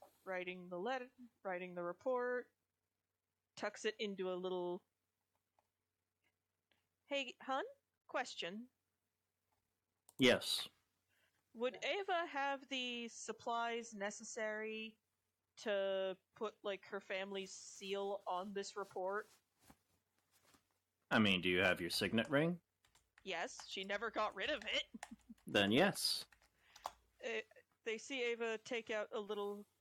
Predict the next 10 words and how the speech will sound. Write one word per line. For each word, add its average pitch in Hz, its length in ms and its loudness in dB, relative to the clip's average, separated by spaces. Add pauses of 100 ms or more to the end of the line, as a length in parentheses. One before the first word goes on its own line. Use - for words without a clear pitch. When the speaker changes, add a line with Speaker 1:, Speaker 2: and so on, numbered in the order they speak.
(540)
Speaker 1:
a 214 40 -2
little 214 200 0
spoon 208 1040 -4 (720)
and 185 440 -2
some, 180 540 -8 (1040)
s-, 202 220 -4 (100)
and 196 120 -10
some 185 240 -4
red, 185 300 2 (200)
uh, 170 360 2